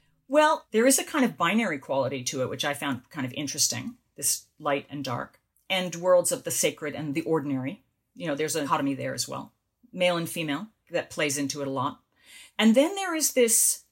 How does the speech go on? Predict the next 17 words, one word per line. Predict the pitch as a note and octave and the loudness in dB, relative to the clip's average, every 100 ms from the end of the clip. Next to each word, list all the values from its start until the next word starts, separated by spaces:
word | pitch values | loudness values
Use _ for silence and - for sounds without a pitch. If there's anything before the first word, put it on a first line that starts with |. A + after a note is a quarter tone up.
| - | -2
sort | - G#3+ | 2 2
of | F#3 - _ _ E3+ | 2 -2 _ _ -10
generational | B2+ D3+ G3+ G3 E3+ E3 D#3+ C#3+ C3+ | -2 2 4 4 2 0 -2 -4 -4
principle, | C#3 C3+ - - - _ _ _ _ _ | -2 -2 -2 -6 -12 _ _ _ _ _
which | F#3 F#3 - | -6 0 4
is | G#3 F#3+ F3 | 4 4 0
that | E3+ E3 E3 - _ _ _ _ - | 2 0 -2 -10 _ _ _ _ -6
creation | A3 G#3 A3+ C4+ - C3+ B2+ E3 _ _ _ _ _ | 2 6 6 6 2 -2 -6 -8 _ _ _ _ _
is | G#3 G3 F#3 F3+ - _ _ - | 0 0 2 0 0 _ _ -4
a | F3+ | -2
matter | F3 F#3+ G3+ G3 F3 | 0 2 2 2 0
of | E3+ D#3+ | -4 -10
kind | F#3 E3 | -8 -8
of | C3+ D3+ | -8 -6
reproduction. | F3+ - C#3+ B2 - - A#2+ _ _ _ _ _ _ | -6 -4 -4 -2 -4 -6 -10 _ _ _ _ _ _
And | G#3+ B3 | 4 6
in | C4 | 6